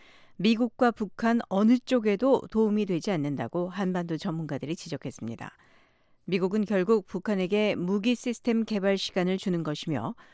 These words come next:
북한은 경제적 혜택을 절대 얻지 못하기 때문이라는 겁니다. 긍정적 돌파구를 마련하지 않으면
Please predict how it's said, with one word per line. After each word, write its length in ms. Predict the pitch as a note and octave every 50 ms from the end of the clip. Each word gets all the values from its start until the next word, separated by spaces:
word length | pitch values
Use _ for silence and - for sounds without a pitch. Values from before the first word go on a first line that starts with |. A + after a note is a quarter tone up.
| - _ _
북한은 560 | - F#3+ - - G#3+ A3+ A#3+ G#3 A#2 A2+ E3+ - _ -
경제적 600 | - G3 F#3+ G3 G3 F#3+ G#3+ G#3 B3 C4 - -
혜택을 580 | A3 G#3+ G3+ - G#3 F#3 F#3+ A3+ A3+ A3 G3+ -
절대 520 | - - F#3 F3+ E3+ - - G3+ G#3 G3+ -
얻지 340 | - E3 F3 F3+ - - A3
못하기 640 | G3+ E3 E3 E3+ - - G3+ G3 E3+ - E3+ C#3+ -
때문이라는 600 | - F3+ G3 F#3+ F#3 F3 E3+ D#3 C3 B2 C3+ D3
겁니다. 360 | E3 C#3+ B2+ G#2+ - - - - - - _ _ _ _ _ _ _ _ _ _ _ -
긍정적 640 | - B3 B3 B3 A3 B3+ B3 A#3 A3+ A#3+ A#3+ -
돌파구를 640 | - A3+ G#3 G#3 - A3+ A3 F#3+ G3 G3+ G#3 G#3 F3+
마련하지 500 | C3+ D3+ E3 F3 F3+ F3 E3+ E3 D3+ - G3+
않으면 440 | E3+ C3+ C3+ C#3+ F#3 D#3 A#2 -